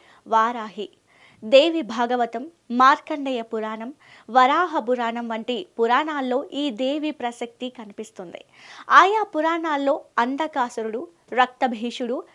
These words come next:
శంభని శంభులు వంటి రాక్షసులను సంహరించడంలో ఆమె పాత్ర సుస్పష్టంగా కనిపిస్తోంది. వారాహి రూపం ఇంచుమించు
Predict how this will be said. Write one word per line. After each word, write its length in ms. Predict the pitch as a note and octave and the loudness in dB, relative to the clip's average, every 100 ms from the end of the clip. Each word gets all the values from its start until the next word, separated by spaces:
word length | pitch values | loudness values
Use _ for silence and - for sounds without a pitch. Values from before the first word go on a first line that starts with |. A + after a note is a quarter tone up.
| - - | -20 -16
శంభని 600 | - D#4 D#4 F4 E4+ E4 | 0 2 2 -2 -4 -4
శంభులు 440 | D#4+ C4+ A#3+ B3+ B3+ | -6 -8 -4 -2 -2
వంటి 340 | A#3+ A#3 B3+ | -4 -4 -4
రాక్షసులను 720 | G#3 A3 B3 D4+ C#4+ C#4 B3+ | -2 -2 -2 -8 -6 -4 -4
సంహరించడంలో 920 | B3+ A3+ A3+ B3 C4+ B3+ B3+ A#3 A3+ A3+ D#4 - - - C#4 D#4 | -4 -8 -8 -8 -8 -8 -10 -10 -6 -6 -6 -14 -14 6 10 10
ఆమె 180 | G4 F4+ C#4 | 8 0 2
పాత్ర 460 | B3+ C#4 B3+ B3+ E4+ _ | 2 0 -2 -4 -4 _
సుస్పష్టంగా 720 | - E4+ - F4+ - C4 A3+ B3+ | -6 -4 -2 -2 -2 -8 -6 -8
కనిపిస్తోంది. 760 | C4 A3+ A#3 A#3 G#3+ F#3+ - _ - A3+ C#4 | -8 -10 -10 -10 -10 -10 -14 _ -18 4 8
వారాహి 540 | D4+ F#4 F4+ - C#4 | 8 8 2 0 -4
రూపం 360 | B3+ C4+ B3+ C4+ - C#4+ | -4 0 -2 -2 -4 -6
ఇంచుమించు 640 | D#4+ E4+ D#4 B3+ B3+ C#4+ | -6 -6 -6 -6 -6 -8